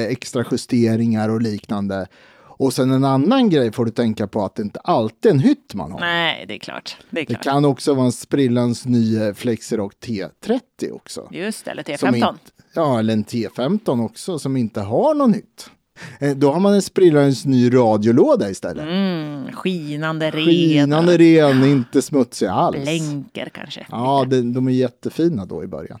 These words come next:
Speaker 2: Mm. Men du, visst brukar det vara lite förväntan i luften när en ny rigg ska komma? Det är väl, jag menar, det är väl ändå en stor grej att som operatör få köra en helt ny maskin?
Speaker 1: Det måste det ju vara. Annars har ju,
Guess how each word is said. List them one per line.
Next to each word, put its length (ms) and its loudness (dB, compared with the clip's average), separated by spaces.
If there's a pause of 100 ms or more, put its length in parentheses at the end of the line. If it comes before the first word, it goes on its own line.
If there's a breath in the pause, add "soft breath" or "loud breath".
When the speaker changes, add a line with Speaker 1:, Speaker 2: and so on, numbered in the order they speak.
Speaker 2:
Mm. 220 -8 (260 loud breath)
Men 160 -2
du, 100 0
visst 220 -2
brukar 400 0
det 100 2
vara 120 4
lite 240 0
förväntan 720 -2
i 60 -4
luften 400 -6
när 100 -6
en 160 -4
ny 240 -4
rigg 340 -8
ska 200 -10
komma? 440 -6 (100)
Det 120 -4
är 60 -2
väl, 240 0 (180)
jag 100 -10
menar, 160 -6
det 260 -2
är 60 4
väl 120 4
ändå 180 0
en 80 -4
stor 520 -4
grej 640 0
att 120 -8
som 160 -14
operatör 420 -8
få 140 -12
köra 540 -4 (120)
en 120 -8
helt 300 -12
ny 200 -8
maskin? 600 -10 (640)
Speaker 1:
Det 140 -4
måste 520 -2
det 80 2
ju 100 -2
vara. 360 -8 (240)
Annars 340 -4
har 80 2
ju, 300 2